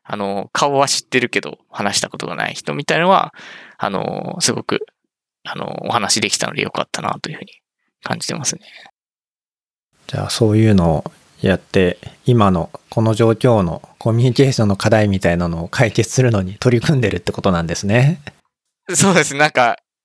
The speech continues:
Speaker 1: なんていうんですかね。し-、こう、仕事としてというか、まあ、気づき、一つの気づきとしてあったっていうところでお話ししたのと、
Speaker 2: うん。
Speaker 1: まあ、一方でちょっと課題感はある、あの、あるなと思っていて、
Speaker 2: あ、
Speaker 1: えー、
Speaker 2: その状況でもっていうことなんですね。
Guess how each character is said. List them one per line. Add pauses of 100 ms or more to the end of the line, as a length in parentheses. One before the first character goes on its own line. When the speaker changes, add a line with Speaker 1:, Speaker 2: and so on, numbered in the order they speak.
(200)
Speaker 1:
な
ん
て
い
う
ん
で
す
か
ね。
し-、
こ
う、
仕
事
と
し
て
と
い
う
か、
ま
あ、
気
づ
き、
一
つ
の
気
づ
き
と
し
て
あ
っ
た
っ (120)
て
い
う
と
こ
ろ
で
お
話
し
し
た
の
と、 (420)
Speaker 2:
う
ん。 (1080)
Speaker 1:
ま
あ、
一
方
で
ち
ょ
っ
と
課
題
感
は (380)
あ
る、 (100)
あ
の、
あ
る
な
と
思
っ
て
い
て、
Speaker 2:
あ、 (160)
Speaker 1:
え
ー、
Speaker 2:
そ
の
状
況
で
も
っ
て
い
う
こ
と
な
ん
で
す
ね。